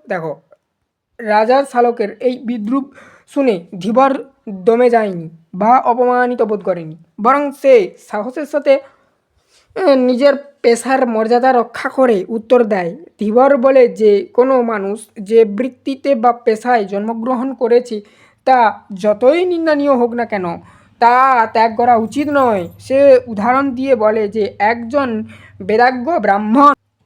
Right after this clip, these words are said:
পশুবধের সময় অত্যন্ত নির্দয় হলেও বাস্তবে তিনি দয়ালু হতে পারেন। ধীবর তার জীবিকার প্রতি শ্রদ্ধাশীল ছিল এবং শান্তভাবে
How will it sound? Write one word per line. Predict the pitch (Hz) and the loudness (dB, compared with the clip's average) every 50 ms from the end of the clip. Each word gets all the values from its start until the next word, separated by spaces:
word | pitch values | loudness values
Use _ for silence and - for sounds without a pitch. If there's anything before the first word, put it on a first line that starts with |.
| _ _ _ | _ _ _
পশুবধের | - 226 226 - 302 285 320 285 262 269 285 277 | -2 -2 0 -2 -4 0 2 2 4 4 4 2
সময় | 262 - 262 262 262 262 247 220 208 - | 2 0 0 0 2 2 2 0 0 -2
অত্যন্ত | 202 208 208 - 254 262 262 254 - | -4 -6 -4 -4 -4 -4 -2 -2 -2
নির্দয় | 262 254 240 233 233 208 208 262 269 254 | -2 -2 -4 -6 -8 0 2 2 4 4
হলেও | 262 254 269 262 262 254 247 | 4 4 6 6 6 6 4
বাস্তবে | - 240 233 247 - 254 254 254 | 2 0 0 0 0 0 0 0
তিনি | 254 262 269 262 254 240 220 | 0 0 -4 -4 -4 -4 -4
দয়ালু | - 202 202 208 233 254 262 | -2 0 0 0 0 -2 -4
হতে | 220 233 220 226 | -6 -6 -8 -6
পারেন। | 208 220 190 185 175 170 170 175 _ _ _ _ _ _ _ | -4 -4 -4 -4 -6 -10 -14 -16 _ _ _ _ _ _ _
ধীবর | 196 220 214 262 277 277 | -6 -2 2 2 2 2
তার | 285 285 277 269 262 220 | 2 2 2 2 2 -2
জীবিকার | 202 226 233 254 262 302 277 277 262 | -8 -10 -8 -6 -2 0 0 0 2
প্রতি | 294 269 262 262 262 247 220 214 - - _ _ _ | 0 0 0 -2 -4 -8 -10 -10 -14 -20 _ _ _
শ্রদ্ধাশীল | - 240 226 214 233 247 254 254 285 277 269 254 | -4 -4 -2 0 0 0 0 0 -2 -4 -4 -4
ছিল | 214 - - 233 226 214 196 233 - - _ _ - | -6 -6 -4 0 0 0 0 0 -6 -14 _ _ -4
এবং | - 262 285 302 294 277 247 240 247 - - - _ _ _ _ - | -2 2 2 4 2 2 0 -4 -8 -12 -20 -20 _ _ _ _ -6
শান্তভাবে | 254 240 247 254 262 - 277 277 269 254 262 262 269 262 247 240 240 | -4 -4 -4 -6 -4 -2 0 0 2 2 0 2 4 4 4 2 0